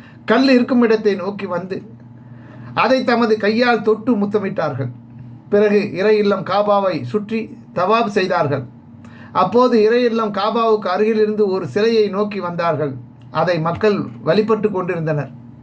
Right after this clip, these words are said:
அல்லாவின் தூதர் ஸல்லல்லாஹு அலைஹி வஸல்லம் அவர்களது கையில் வில் ஒன்று இருந்தது.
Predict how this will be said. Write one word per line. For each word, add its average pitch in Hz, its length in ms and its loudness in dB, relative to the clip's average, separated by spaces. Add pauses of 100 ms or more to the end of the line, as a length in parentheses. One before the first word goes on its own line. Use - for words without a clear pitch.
(920)
அல்லாவின் 262 500 4
தூதர் 240 260 2
ஸல்லல்லாஹு 240 480 2
அலைஹி 233 180 2
வஸல்லம் 233 240 0
அவர்களது 208 460 2
கையில் 220 480 0
வில் 214 260 2
ஒன்று 208 200 2
இருந்தது. 190 500 -4